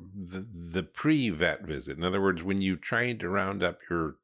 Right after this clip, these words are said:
dog, 'cause we're a dog podcast network, when you're trying to round up your dog to go to the vet, so that,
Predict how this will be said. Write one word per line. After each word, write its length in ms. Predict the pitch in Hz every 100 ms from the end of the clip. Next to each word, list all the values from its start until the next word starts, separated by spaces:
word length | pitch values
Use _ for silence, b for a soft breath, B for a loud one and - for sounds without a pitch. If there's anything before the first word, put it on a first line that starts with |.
| 120
dog, 440 | - 62 58 58
'cause 160 | - 69 71
we're 180 | 71
a 60 | 67
dog 240 | 67 62 -
podcast 420 | 67 - 60 -
network, 220 | 71 78
when 100 | 95
you're 80 | 95
trying 180 | 135 131
to 40 |
round 220 | 107 98
up 140 | - -
your 100 | 73
dog 300 | 85 80 82 B B B B -
to 100 | 113
go 240 | 110 127
to 80 | 131
the 140 | 90
vet, 300 | 71 69 58 - B B
so 180 | - 107
that, 180 | 87